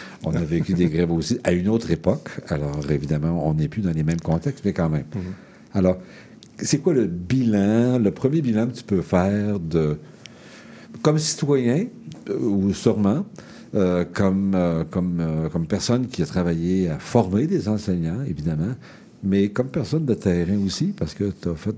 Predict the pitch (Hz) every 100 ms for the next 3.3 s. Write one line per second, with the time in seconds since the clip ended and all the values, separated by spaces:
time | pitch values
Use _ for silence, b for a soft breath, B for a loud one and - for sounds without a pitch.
0 | - 90 101 - 139 107 80 - 82 92
1 | 113 110 95 101 - 135 143 92 - 82
2 | 76 92 101 85 87 120 101 76 - 80
3 | 71 82 95